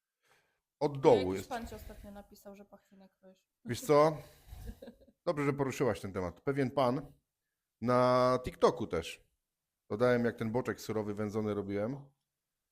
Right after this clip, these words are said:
Speaker 1: No i to był boczek surowy wędzony. Nie będę tego rozgraniczał, bo to jest prawie to samo, ale dobra. I ten pan mi napisał, że: "Ty wielki znawco, przecież to pachwina.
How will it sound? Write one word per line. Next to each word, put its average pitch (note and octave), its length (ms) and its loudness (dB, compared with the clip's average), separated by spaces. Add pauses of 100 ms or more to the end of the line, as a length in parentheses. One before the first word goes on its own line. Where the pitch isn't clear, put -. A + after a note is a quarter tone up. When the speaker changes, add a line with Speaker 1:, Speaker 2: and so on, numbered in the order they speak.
(300)
Speaker 1:
No F3 100 0
i F#3+ 80 0
to E3+ 140 2
był D#3+ 160 2
boczek C#3 360 0
surowy A#2 340 0
wędzony. A#2+ 400 0
Nie G#2+ 120 -2
będę A2 180 -2
tego G2+ 140 -2
rozgraniczał, G2+ 480 -6
bo G2 80 -16
to - 60 -20
jest F#2+ 120 -20
prawie G2+ 180 -8
to F#2+ 100 -18
samo, F#2 360 -8
ale F#2 160 -8
dobra. E2+ 320 -8 (1300)
I A2 120 -6
ten A#2+ 180 2
pan B2+ 220 4
mi B2+ 80 0
napisał, B2 540 0 (340)
że: A#2 420 2 (300)
"Ty B2+ 160 0
wielki B2+ 360 2
znawco, B2 600 -2 (180)
przecież A2 240 -6
to - 80 -8
pachwina. G#2 460 -6